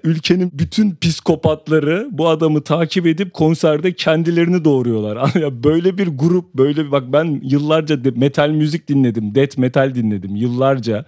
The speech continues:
Burzum, Cradle of Filth, işte şu an adını ya aklıma gelmeyecek hayvan gibi şeyler dinledim. Hiçbirisinde insanlar kendini jiletlemiyorlardı. Korkunç giyinip suratlarına korkunç maskeler. Oğlum onları dizine oturtup sever bu adamlar, anladın mı? Burzum konser-,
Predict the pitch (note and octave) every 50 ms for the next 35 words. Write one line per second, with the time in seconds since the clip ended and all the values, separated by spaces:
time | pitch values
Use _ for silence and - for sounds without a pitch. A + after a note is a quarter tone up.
0 | _ _ _ _ _ _ _ - B2+ - C#3+ D3+ D3+ C#3+ C3 D3 D3+ D3+ D3 B2+
1 | - - C#3+ D3+ D3 C3+ C#3+ C#3 D3 D3 C#3+ G#2+ - - D3 D3 D3 C#3+ C3+ -
2 | - - - - - C#3 C#3 C3+ _ _ - - - D3 D3 - - B2+ B2+ C#3+
3 | D3 C#3+ C#3+ D3 A#2 B2 - - - D3+ D#3 D#3 D3+ D3+ D#3+ D#3+ D#3 D3+ C3+ C#3+
4 | C#3+ - - - - C3+ D3+ D3+ D3 C#3 D3+ E3 F3 D#3+ D3 C#3+ C#3 C#3 - C#3
5 | C#3 C#3 C3+ C#3 C#3+ C#3+ B2+ A#2+ G#2+ G#2 G#2 G#2 A#2 D3 D#3+ - _ _ - G2+
6 | F3+ F3+ - - - D#3+ E3+ E3+ F#3 - - D#3+ D3+ D3+ D3+ E3+ F3 E3+ - C#3
7 | C#3 D3 C#3 - - C#3 C#3+ D3 D#3 D#3+ D3+ - - C#3 C3+ C3+ C3+ C3+ C#3 C#3
8 | C3 A#2 A#2+ A#2+ B2+ B2 - C3+ C#3 C#3 C3+ A#2 G#2 G2 F#2 F2+ F2 F2+ - F2
9 | - - _ _ - A2+ A2+ A#2 - D3+ D3+ C3+ - - C3+ C3 C3+ C3+ C3 -
10 | - C#3 C#3 C#3+ - C#3+ C#3 E3+ D3+ D3 C3 - D3 C#3+ C#3 C3+ D3+ D3 - C3
11 | C3 C3+ C3+ - - C#3 C#3 C#3 C#3 C3 C#3 D#3 E3 C#3+ A#2 - B2+ C#3 D3 D3
12 | D3+ D#3+ F3 D3+ C3 C3+ C3 C#3+ D3+ D#3+ D3+ D3 - - C3+ B2+ - E3 - -
13 | - A#2+ A2+ B2 C3+ C3+ B2 A#2+ G#2+ G2 F#2+ F#2+ F#2 F#2 G2 G2 G2+ G2+ G#2 B2+
14 | B2 C3+ C#3 C#3+ D#3 C3+ C#3 B2 A#2+ A#2 C#3+ D#3 D#3+ D3 D#3+ D#3+ D#3 - - D#3
15 | D#3+ D#3+ - - E3 - -